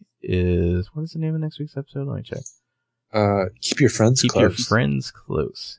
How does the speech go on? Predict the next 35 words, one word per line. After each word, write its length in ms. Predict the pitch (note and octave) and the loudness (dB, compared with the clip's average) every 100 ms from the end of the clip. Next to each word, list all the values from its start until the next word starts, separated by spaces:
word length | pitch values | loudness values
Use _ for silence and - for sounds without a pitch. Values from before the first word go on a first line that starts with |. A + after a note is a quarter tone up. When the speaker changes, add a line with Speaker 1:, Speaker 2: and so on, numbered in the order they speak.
| _ | _
Speaker 1:
yes. 420 | - - - - - _ _ _ _ _ _ _ _ _ _ _ | -14 -14 -14 -20 -20 _ _ _ _ _ _ _ _ _ _ _
So, 380 | - - - - - C3 - _ _ _ _ _ _ - | -8 -4 -4 -4 -8 -14 -18 _ _ _ _ _ _ 2
and 160 | B2+ | 6
I, 120 | C3 C3+ | 8 8
I 120 | C#3 | 6
believe, 880 | B2+ A#2+ A2 F3 G#3+ B2+ F2+ D#2+ - _ _ _ _ _ - | 6 0 0 -2 2 4 4 0 -8 _ _ _ _ _ 0
I, 240 | G#2 G2+ D#2 | 4 6 6
I 100 | F2+ | 6
didn't 240 | G#2 G2 | 4 2
watch 360 | F2 F2 F2 - | 4 4 4 0
it 100 | E2+ | -2
when 140 | E2 | -2
it 100 | D2+ | 0
aired, 260 | E2 D2 D2+ | 0 0 2
but 100 | F2+ | 2
I 60 | |
believe 500 | F2+ F#2+ G2+ B2+ C3+ | 2 0 2 0 0
the 100 | C3 | 0
way 280 | G2+ F#2+ F#2+ | 4 6 6
the 80 | F#2 | 4
show, 480 | - G2 F2+ E2 B1+ _ - | 2 2 4 2 -2 _ -6
it, 200 | F2+ - | -4 4
it 140 | G#2 | 6
airs 300 | G#2 G#2 F#2+ | 6 6 2
this 180 | G2+ - | -2 0
way 140 | F#2 | 0
now 420 | F2 F2+ F2+ F2+ F2 | 0 0 2 2 0
and 140 | E2+ | -4
it 120 | F2+ | -4
aired 200 | E2+ F2 | -4 -6
this 120 | F#2 | -6
way 140 | F2 E2+ | -4 -4
then, 300 | F2+ F2 F2 | -2 -4 -4
was 140 | F#2 | -4
that 200 | F2+ E2 | -2 -4